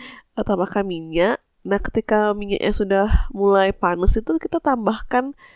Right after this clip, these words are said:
tepung, tepung terigu ya, apa tepung beras. Nah, itu udah aku lupa tepungnya tepung apa, kayak tepung terigu deh. Tapi kalau misalnya salah kok, salah informasi,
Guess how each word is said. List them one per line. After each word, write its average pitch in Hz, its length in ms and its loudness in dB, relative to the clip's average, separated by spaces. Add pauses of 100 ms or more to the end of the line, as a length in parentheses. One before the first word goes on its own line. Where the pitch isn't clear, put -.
(180)
tepung, 233 640 0
tepung - 320 -2
terigu 190 480 4
ya, 285 160 6
apa - 80 -4
tepung 202 380 -6
beras. 156 260 0
Nah, 156 160 0
itu 220 160 0
udah 226 160 -2
aku - 160 -4
lupa 254 320 0
tepungnya 240 400 -4
tepung 240 320 -8
apa, 208 400 0
kayak - 320 -4
tepung 262 240 -6
terigu 202 480 -2
deh. 185 180 2 (300)
Tapi 262 240 -2
kalau 269 160 6
misalnya 269 320 0
salah 226 400 4
kok, 220 320 0
salah 233 240 4
informasi, 226 880 0